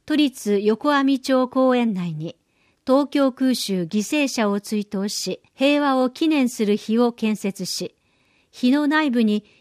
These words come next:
犠牲者のお名前を搭載した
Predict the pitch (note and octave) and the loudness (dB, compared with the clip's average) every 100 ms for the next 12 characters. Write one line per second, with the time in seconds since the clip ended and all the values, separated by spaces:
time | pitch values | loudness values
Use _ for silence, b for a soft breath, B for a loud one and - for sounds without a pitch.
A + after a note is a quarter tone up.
0 | b F#3 A3 - D#4+ D#4 C4 A3 G#3+ G#3 | b -6 -4 0 0 0 0 2 0 2
1 | A#3+ C#4 C#4+ C4+ B3 B3 A#3+ A#3+ A#3+ A3+ | 2 2 2 2 0 0 -2 0 0 -2
2 | A3 - G3+ G3 | -4 -4 -2 -2